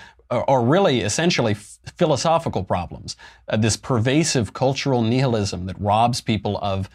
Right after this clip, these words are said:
meaning, of a sense of meaning. What portion of our social malaise do you think is philosophical,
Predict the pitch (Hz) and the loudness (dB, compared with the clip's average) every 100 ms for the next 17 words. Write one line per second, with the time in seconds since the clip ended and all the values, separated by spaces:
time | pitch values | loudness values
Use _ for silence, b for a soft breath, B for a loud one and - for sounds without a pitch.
0 | b 120 147 202 123 - 90 104 - 151 | b 2 4 4 0 -6 -8 -4 -2 0
1 | 147 139 131 127 92 87 B B - 120 | 0 2 2 0 -2 -8 B B -2 0
2 | 190 247 - - 196 185 - 95 101 110 | 2 0 -6 0 2 2 0 -2 0 0
3 | 123 160 180 - 135 - 127 110 104 95 | 2 0 0 0 0 2 2 2 2 0
4 | 92 - b b - 120 143 151 156 135 | -4 -10 b b -2 2 2 2 -2 0
5 | 104 - - 135 131 - 107 104 98 92 | -2 -4 -2 0 0 2 2 2 -4 -10
6 | 90 | -12